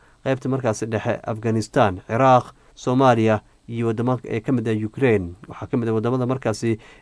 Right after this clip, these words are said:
ee D R C, waddamada waxaa ka mid ah Koonfurta Suudaan. Meelo badan oo adduunka ka mid ah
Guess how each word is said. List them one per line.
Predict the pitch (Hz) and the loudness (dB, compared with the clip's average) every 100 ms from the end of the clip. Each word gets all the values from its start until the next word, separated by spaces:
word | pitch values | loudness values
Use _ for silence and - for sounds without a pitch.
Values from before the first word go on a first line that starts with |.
| 120 | -6
ee | |
D | 117 131 | 0 2
R | 117 | 2
C, | - 131 131 - | -2 -2 -2 -2
waddamada | 123 120 131 131 | -6 -4 -2 -2
waxaa | - 120 113 | -4 -8 -6
ka | - | -2
mid | 127 113 | 0 0
ah | 110 - _ _ | 0 -2 _ _
Koonfurta | 117 107 135 131 | -4 -2 -4 -6
Suudaan. | 110 123 131 98 82 - - - - _ _ _ - | -4 2 4 4 0 -16 -20 -20 -20 _ _ _ 0
Meelo | 147 180 | 2 4
badan | 160 135 | 4 4
oo | 135 | 2
adduunka | 123 131 120 123 | 2 2 2 0
ka | 127 | 0
mid | 101 | 0
ah | 92 | -2